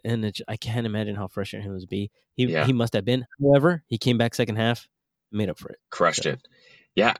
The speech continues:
Speaker 2: uh, so that, the first one that he has that Raimondo deflects, and he goes in for the second shot and kinda gets cleared out, uh, and then is cleared off the line again.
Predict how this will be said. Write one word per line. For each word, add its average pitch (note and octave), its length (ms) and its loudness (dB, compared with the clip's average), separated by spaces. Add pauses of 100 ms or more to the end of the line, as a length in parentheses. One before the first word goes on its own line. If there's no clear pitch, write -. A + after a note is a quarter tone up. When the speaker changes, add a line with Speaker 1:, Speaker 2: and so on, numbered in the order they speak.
Speaker 2:
uh, F2+ 180 2
so A#2 220 4
that, G2+ 240 4
the G2 120 0
first C3 300 2
one A2+ 120 4
that G2+ 60 6
he F#2+ 100 6
has G2 340 4
that E2+ 260 0
Raimondo F2 400 4
deflects, F#2+ 520 2
and D#2+ 120 0
he F#2 100 -4
goes F2 260 2
in F2 120 2
for E2+ 180 -2
the D#2 80 0
second D#2+ 360 0
shot F#2 360 4
and - 80 -14
kinda E2+ 220 -2
gets D#2+ 180 -2
cleared F2+ 360 4
out, F2 280 6 (520)
uh, D2+ 380 4 (120)
and E2 180 0
then E2 140 4
is D#2 140 2
cleared F#2+ 240 4
off F2 140 4
the E2 100 -2
line D#2 180 2
again. F2+ 460 4